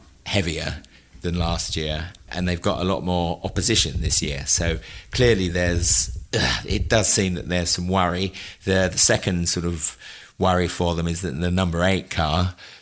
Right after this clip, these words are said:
that was driven by, uh, Brendan Hartley and Ryo Hirakawa, Sebastian Buemi wasn't here because he was racing in Formula E in, uh, Jakarta.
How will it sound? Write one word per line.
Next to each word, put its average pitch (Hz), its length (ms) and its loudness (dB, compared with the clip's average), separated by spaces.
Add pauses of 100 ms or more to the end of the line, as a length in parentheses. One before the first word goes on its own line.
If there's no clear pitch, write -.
that 87 100 -2
was 82 160 -4
driven 85 400 -2
by, 85 560 0
uh, 82 380 -2 (100)
Brendan 85 240 0
Hartley 85 380 -2
and 80 120 -2
Ryo 85 260 0
Hirakawa, 82 720 0 (280)
Sebastian 85 640 0
Buemi 82 340 -2
wasn't 78 360 -6
here 80 300 -2
because 80 280 -8
he 82 100 -4
was 76 140 -10
racing 78 320 -4
in 73 60 -8
Formula 80 400 -6
E 78 260 -6
in, 76 380 -10 (100)
uh, 78 160 -8
Jakarta. 78 640 -4